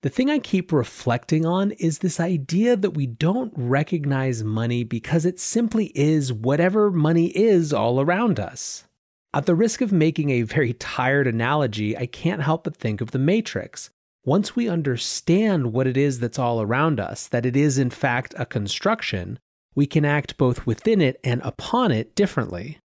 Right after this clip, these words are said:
To put it more materially in the case of money, we can have a say in deciding what money is next if we wish to, if we recognize the construct around us.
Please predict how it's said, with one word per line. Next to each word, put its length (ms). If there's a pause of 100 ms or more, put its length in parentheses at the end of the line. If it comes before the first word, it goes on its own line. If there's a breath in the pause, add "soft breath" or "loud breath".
(320)
To 80
put 240
it 80
more 160
materially 800
in 100
the 80
case 380
of 140
money, 460 (380)
we 140
can 180
have 320
a 40
say 440
in 300
deciding 640
what 180
money 420
is 260
next 600 (100)
if 260
we 140
wish 320
to, 320
if 180
we 140
recognize 800
the 80
construct 720
around 400
us. 340